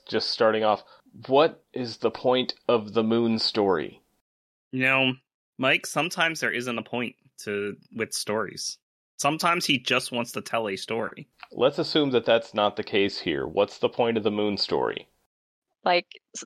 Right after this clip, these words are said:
Speaker 3: part of it has to be real. Like, there's gotta be a grain of truth in there somewhere.
Speaker 2: There might be a grain of truth, but so it's, it's more than likely talking about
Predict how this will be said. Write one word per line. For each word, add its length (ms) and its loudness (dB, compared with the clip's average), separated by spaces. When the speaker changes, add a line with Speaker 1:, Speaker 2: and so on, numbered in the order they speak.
Speaker 3:
part 180 4
of 100 0
it 120 4
has 320 0
to 100 -6
be 180 0
real. 480 0
Like, 220 2
there's 220 -2
gotta 200 2
be 180 0
a 60 0
grain 260 0
of 100 -6
truth 340 -2
in 140 0
there 180 2
somewhere. 600 -2
Speaker 2:
There 100 -2
might 160 0
be 120 0
a 40 0
grain 200 0
of 80 -2
truth, 220 0
but 180 2
so 240 2
it's, 360 2
it's 200 -2
more 160 4
than 200 -2
likely 680 0
talking 500 0
about 520 0